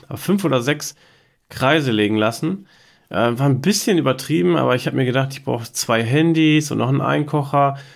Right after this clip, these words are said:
Ich brauche noch einen Kühlschrank. Okay, der zieht jetzt nicht so viel, aber dann habe ich noch einen, ähm, einen, unterm Schrank eine, einen Durchlauferhitzer und so. Hab da echt übertrieben. Deswegen habe ich jetzt überall, äh, Stromkreise.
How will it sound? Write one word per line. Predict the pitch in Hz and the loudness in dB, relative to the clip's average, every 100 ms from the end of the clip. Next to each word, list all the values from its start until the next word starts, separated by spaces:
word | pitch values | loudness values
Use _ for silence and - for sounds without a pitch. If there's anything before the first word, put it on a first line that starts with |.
| _ | _
Ich | - | -8
brauche | 110 120 | -2 2
noch | |
einen | 127 127 | 0 -2
Kühlschrank. | - 156 151 147 135 | 0 0 2 0 0
Okay, | 117 117 | -2 0
der | 110 | -2
zieht | - 113 | -4 -6
jetzt | 110 | -2
nicht | 151 | -2
so | - | -4
viel, | - 135 131 - - | -2 0 0 -8 -14
aber | - 107 | -4 0
dann | 110 | 0
habe | 127 | 0
ich | 127 | 0
noch | 131 | 0
einen, | 127 131 113 | 2 0 2
ähm, | 113 123 123 123 123 - - | 0 0 0 0 -2 -4 -8
einen, | - 123 117 | -6 -4 -2
unterm | 107 135 127 | -2 -2 -2
Schrank | 120 - 131 143 139 | -2 -2 0 0 -2
eine, | 117 120 120 123 120 - | -2 0 0 0 0 0
einen | 117 | 0
Durchlauferhitzer | 117 151 147 147 135 135 123 131 135 120 | 2 0 0 0 0 0 0 0 0 -2
und | 123 | 0
so. | 120 127 131 - - - | 0 0 0 -6 -20 -12
Hab | 107 - | -10 -2
da | 113 | -2
echt | 135 135 | 0 -2
übertrieben. | 117 113 - 139 117 131 | -4 -6 -2 0 2 2
Deswegen | 120 107 123 120 | 0 0 0 2
habe | 117 | 0
ich | 113 | -2
jetzt | 117 | -4
überall, | 120 131 113 110 | -2 0 0 0
äh, | 101 107 | -2 -4
Stromkreise. | - 156 160 104 104 110 151 | -2 -2 0 -2 0 0 -2